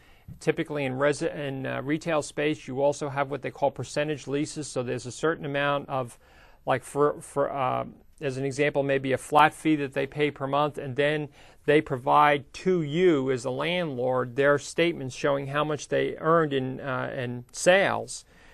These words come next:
and then they pay you a percentage of those sales. And the reason why they do that is because that's sort of like an incentive for you as the landlord to market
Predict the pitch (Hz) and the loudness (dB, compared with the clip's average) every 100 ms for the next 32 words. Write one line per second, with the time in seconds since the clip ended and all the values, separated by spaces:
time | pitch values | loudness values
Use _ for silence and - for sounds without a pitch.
0 | - - 143 147 143 160 170 - 165 165 | -16 -6 2 2 6 4 4 2 0 2
1 | 147 151 190 156 151 139 139 - 165 156 | 0 2 2 4 2 0 -8 -2 -2 0
2 | 147 131 139 135 123 139 139 - 160 170 | -2 -2 0 2 4 2 2 -2 0 0
3 | 156 - - - 165 135 143 180 143 147 | 0 -2 -8 -16 -10 -8 -2 -2 -2 0
4 | 151 135 131 156 180 143 135 131 139 - | 0 0 -2 -4 -2 -2 -2 -6 -10 -4
5 | 147 135 - 156 - 160 151 127 139 135 | -2 0 -2 -4 -2 0 0 0 -2 -2
6 | 131 127 - 170 180 170 127 127 - - | -6 -8 -6 -4 -4 -4 -8 -8 -14 -20
7 | - - - - - - 143 135 131 175 | -20 -20 -20 -20 -14 -2 0 0 -2 2
8 | 196 165 131 139 127 151 180 180 143 131 | 4 4 2 -2 -4 -2 -2 -2 -2 -2
9 | 131 - 127 135 151 170 - 131 | -4 -6 -4 4 8 8 6 -6